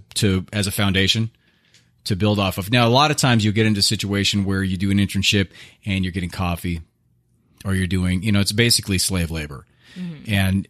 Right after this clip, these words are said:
Speaker 1: that's the only thing that I would say as a caveat to everything.
Speaker 2: Mm-hmm.
Speaker 1: If you do get into an internship, if they start, you know, giving you that kind of stuff, then I would say bail.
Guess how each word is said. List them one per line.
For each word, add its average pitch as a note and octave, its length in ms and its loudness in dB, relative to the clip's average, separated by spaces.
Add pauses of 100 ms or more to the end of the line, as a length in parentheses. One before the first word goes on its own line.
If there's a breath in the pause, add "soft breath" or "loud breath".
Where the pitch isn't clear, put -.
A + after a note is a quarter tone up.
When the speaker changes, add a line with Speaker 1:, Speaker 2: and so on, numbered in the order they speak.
(100)
Speaker 1:
that's B2 340 0
the B2+ 80 0
only A2 160 0
thing G#2+ 240 -2
that G2+ 140 -2
I F#2+ 100 -2
would F2+ 180 -6
say F#2 680 -2
as F#2+ 120 -6
a - 40 -10
caveat A#2+ 680 0
to C3+ 100 2
everything. C#3 480 0 (100)
Speaker 2:
Mm-hmm. F3+ 260 -14 (120)
Speaker 1:
If G#2 120 -4
you G#2+ 80 2
do A#2 120 4
get A2+ 120 0
into A2+ 220 0
an G#2 60 6
internship, G#2+ 540 2 (840 soft breath)
if A2+ 100 -4
they A#2+ 120 0
start, A2+ 260 2 (500)
you B2+ 100 -4
know, G2 100 -2
giving A2 380 0
you G#2+ 100 4
that G#2+ 180 0
kind A#2+ 180 0
of A2 60 2
stuff, B2 500 2
then A2 120 -2
I G2+ 80 0
would F#2 80 -4
say G2 120 -2
bail. F2 460 -6